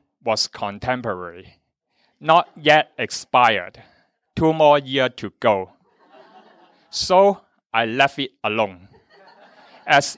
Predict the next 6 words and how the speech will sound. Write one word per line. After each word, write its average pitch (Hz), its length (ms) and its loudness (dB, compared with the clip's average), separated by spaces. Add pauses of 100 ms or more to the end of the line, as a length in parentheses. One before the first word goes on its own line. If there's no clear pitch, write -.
it 226 160 -2
was 123 380 2
left 156 400 0
by 104 240 2
someone 127 540 -2 (320)
recently. 110 840 -6